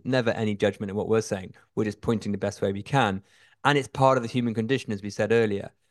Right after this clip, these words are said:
I suppose what we're trying to say is, look, if the alien was asking us what would our recommendation be as from where we sit, what, what would we say? Um, and I think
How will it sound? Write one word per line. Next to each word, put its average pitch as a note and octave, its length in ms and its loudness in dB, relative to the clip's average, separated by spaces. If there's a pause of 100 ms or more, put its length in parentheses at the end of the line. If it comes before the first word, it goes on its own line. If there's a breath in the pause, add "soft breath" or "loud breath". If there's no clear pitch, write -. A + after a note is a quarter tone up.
(260)
I B2 120 2
suppose C3 320 4
what B2 120 4
we're D3+ 180 8
trying C3+ 220 0
to A2+ 60 0
say A2+ 300 0
is, G2+ 140 -4
look, G#2 140 0 (120)
if B2 160 -4
the B2 160 2
alien C3 220 4
was A2 120 0
asking A#2+ 380 0
us G2+ 120 -4
what A2+ 180 2
would A2 100 0
our G#2+ 120 2
recommendation G#2 760 -4
be G2+ 400 -4
as - 280 -12 (220)
from G#2 260 -6 (260)
where G#2+ 160 2
we B2+ 160 4
sit, - 380 -8 (260 soft breath)
what, A#2 260 4
what A#2+ 220 4
would G#2 140 -2
we G#2 140 -4
say? A2 320 0 (560)
Um, G#2 560 2 (480)
and B2 120 4
I C3 60 4
think C3 260 0